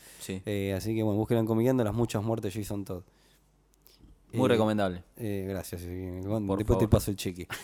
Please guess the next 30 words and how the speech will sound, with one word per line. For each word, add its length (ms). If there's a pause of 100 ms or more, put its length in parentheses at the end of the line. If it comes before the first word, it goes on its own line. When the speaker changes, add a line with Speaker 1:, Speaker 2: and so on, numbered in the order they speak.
(360)
Speaker 2:
Eh, 680
bueno, 180
y 60
como 140
volviendo 380
a 40
lo 160
que 420
estábamos 340
diciendo, 260
claro, 340
eh, 100
está, 200
¿y 180
cómo 200
que 100
está? 320
Eh, 420
Catwoman. 540 (220)
Speaker 1:
Catwoman, 480
que 80
recordemos, 360
estamos 240
hablando 220
de 60
una 40
historia, 440
una 180
de 20
las 240